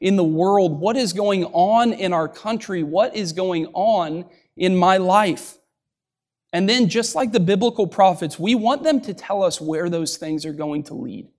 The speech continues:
It's no secret that a lot of people in our current culture have lost trust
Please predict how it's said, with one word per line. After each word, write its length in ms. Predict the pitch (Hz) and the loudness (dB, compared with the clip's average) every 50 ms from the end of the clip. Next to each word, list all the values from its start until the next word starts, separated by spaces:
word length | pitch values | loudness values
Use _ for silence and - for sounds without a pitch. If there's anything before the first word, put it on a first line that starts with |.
| _ _ _ _ _ _ _ _ _ _ _ _ _ _ _ _ _ _ _ _ _ _ _ _ _ _ _ _ _ _ _ _ | _ _ _ _ _ _ _ _ _ _ _ _ _ _ _ _ _ _ _ _ _ _ _ _ _ _ _ _ _ _ _ _
It's 180 | 151 139 - 180 | -14 -10 -6 -2
no 280 | 180 185 202 226 262 | 0 2 2 2 2
secret 540 | - - - 254 247 233 233 214 185 - - | 2 0 -2 -2 -2 -2 -2 -6 -6 -2 -2
that 120 | 175 180 | 0 2
a 80 | 170 165 | 2 2
lot 400 | 151 156 151 151 165 190 214 - | 0 0 0 0 2 0 0 0
of 220 | 202 170 - - | -2 -4 -4 -10
people 420 | - - 214 196 185 190 180 175 165 | -12 -8 -8 -8 -4 -2 -2 -2 -2
in 160 | - 170 170 | -2 0 2
our 120 | 165 156 | 2 2
current 520 | 156 160 - - - 202 202 202 190 - - | 2 -2 -8 -8 -4 -2 -2 -2 -2 -4 -10
culture 460 | - - 196 185 180 180 - 170 160 | -6 -2 -2 -2 -2 -2 -4 -6 -4
have 200 | 156 160 160 156 | -4 -4 -4 -4
lost 400 | 165 160 170 165 160 160 - - | 0 0 2 2 0 -2 -6 -10
trust 640 | - - - - - 185 156 - - - - - | -10 -6 -2 2 2 2 2 0 -4 -8 -10 -16